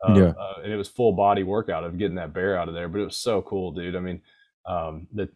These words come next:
Speaker 1: the couple hours of running the dogs before and seeing how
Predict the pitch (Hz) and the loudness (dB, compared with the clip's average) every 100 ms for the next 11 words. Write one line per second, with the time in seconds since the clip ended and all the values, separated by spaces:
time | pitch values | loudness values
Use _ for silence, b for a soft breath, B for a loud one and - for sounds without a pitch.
0 | - 92 90 - 113 104 101 101 92 95 | -8 -4 -4 -2 -2 2 4 4 2 -4
1 | 82 95 98 95 82 92 92 90 90 90 | -4 -2 -2 -2 -4 0 0 0 -6 -8
2 | 101 98 98 92 90 82 - 104 95 95 | -2 0 0 0 -2 -6 -6 -4 -4 -2
3 | 95 92 87 | -2 -2 -4